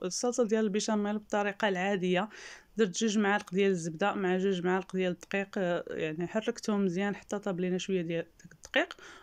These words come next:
وضفت عليهم نص لتر ديال الحليب مع التحريك، ضفت الملحه والبزار، وغادي نضيف شويه ديال الكوزه محكوكه، وصافي، وكنخليو الصلصه ديالنا حتى كتعقات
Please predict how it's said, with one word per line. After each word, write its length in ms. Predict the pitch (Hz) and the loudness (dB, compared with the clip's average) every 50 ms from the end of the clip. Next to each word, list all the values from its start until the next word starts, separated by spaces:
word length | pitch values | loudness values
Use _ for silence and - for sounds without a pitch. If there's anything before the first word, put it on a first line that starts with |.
| - - - | -12 -2 -2
وضفت 300 | 269 277 349 320 - 226 | 2 2 2 0 2 0
عليهم 380 | 214 214 233 220 208 220 220 | 2 4 4 6 6 6 4
نص 220 | 220 214 - - 220 | 2 2 -2 -2 -2
لتر 180 | 214 214 214 | 0 0 -2
ديال 260 | 180 - 185 185 185 185 | -2 2 2 2 2 2
الحليب 360 | 175 - - 208 208 202 175 | 0 0 0 2 2 4 4
مع 200 | 175 170 170 175 | 2 2 0 0
التحريك، 580 | 175 - - - 190 185 208 - - - - | -4 -6 -4 -2 0 2 2 0 -2 -4 -8
ضفت 320 | 190 180 220 214 - - 233 | -6 -4 -4 -4 -4 -2 0
الملحه 520 | 220 214 214 208 190 - - 208 208 208 - | 2 2 2 0 0 -2 -2 -2 -2 0 -2
والبزار، 540 | 202 196 180 165 - - - 190 208 214 - - - - - - - - - - - - | -4 -2 -2 -4 -6 -2 0 0 0 0 -2 -10 -20 -18 -18 -18 -18 -20 -20 -10 -4 -2
وغادي 260 | 214 196 208 190 208 | 0 2 2 0 2
نضيف 400 | 202 196 170 202 208 208 - - - | 0 2 2 2 2 0 0 -10 -10
شويه 340 | - - 214 196 196 196 | -6 -2 0 2 2 2
ديال 420 | 190 165 175 190 185 185 185 185 180 | 2 2 2 2 2 4 4 4 2
الكوزه 580 | 175 170 - - 175 170 175 226 220 214 240 | 2 2 2 0 -2 -2 0 0 2 2 2
محكوكه، 500 | 220 214 - - - 208 190 185 - 240 349 - - _ - _ _ - - - - - - - - - - - _ _ - _ _ _ _ _ _ - _ _ _ _ _ _ _ _ _ _ _ _ _ _ _ - | 2 2 -2 -2 0 2 2 2 2 0 0 0 -4 _ -20 _ _ -20 -20 -20 -20 -20 -20 -20 -20 -20 -20 -20 _ _ -20 _ _ _ _ _ _ -20 _ _ _ _ _ _ _ _ _ _ _ _ _ _ _ -8
وصافي، 320 | 320 302 - 269 247 - 277 | -8 -2 -2 -2 0 2 0
وكنخليو 680 | 269 - 226 202 175 - 214 202 196 233 240 233 208 | 0 2 0 -2 0 0 0 2 4 6 6 6 4
الصلصه 420 | 190 180 - - 226 214 - - 202 | 0 -2 -2 -2 -2 -2 0 -2 -2
ديالنا 400 | 170 180 175 170 175 180 190 202 | 0 0 0 2 2 2 0 0
حتى 320 | - - - - - 254 | -2 -8 -14 -4 -4 -4
كتعقات 680 | 254 - 196 - - 175 - - - 226 285 320 - | -2 -2 -8 -6 -8 -10 -4 2 4 4 4 2 0